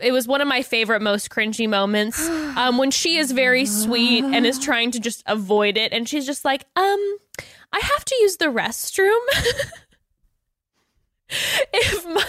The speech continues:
Speaker 2: The dodge, the dodge was real.
Speaker 1: If Michael Todd would have been like,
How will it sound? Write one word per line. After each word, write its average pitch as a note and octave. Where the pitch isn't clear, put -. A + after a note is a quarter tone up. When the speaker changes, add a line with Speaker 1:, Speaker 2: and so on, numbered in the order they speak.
Speaker 2:
The -
dodge, F#3+
the A3
dodge F3+
was E3
real. D3
Speaker 1:
If A4+
Michael A#4
Todd B3+
would C4+
have C4
been A#3+
like, A3+